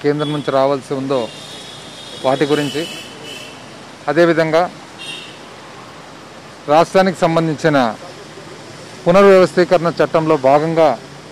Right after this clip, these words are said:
ఉండవలసిన ఏవైతే అభివృద్ధి కార్యక్రమాలు ఉన్నాయో అవి, మన పీడీఎస్ డిస్ట్రిబ్యూషన్కు సంబంధించిన డ్యూస్, అదేవిధంగా కేంద్రం నుంచి రాష్ట్రానికి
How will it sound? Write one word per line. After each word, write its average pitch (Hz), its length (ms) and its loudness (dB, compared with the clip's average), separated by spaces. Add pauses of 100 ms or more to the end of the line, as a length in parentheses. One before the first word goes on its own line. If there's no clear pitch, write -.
(340)
ఉండవలసిన 151 600 0 (600)
ఏవైతే 156 340 2 (220)
అభివృద్ధి 156 320 0 (100)
కార్యక్రమాలు 147 600 0
ఉన్నాయో 135 340 -2 (160)
అవి, 143 180 -6 (1400)
మన 160 120 2 (2000)
పీడీఎస్ 196 500 6
డిస్ట్రిబ్యూషన్కు 160 640 -2
సంబంధించిన 151 500 -2 (160)
డ్యూస్, 143 320 0 (760)
అదేవిధంగా 170 440 2 (340)
కేంద్రం 220 400 2
నుంచి 190 180 0 (100)
రాష్ట్రానికి 185 600 2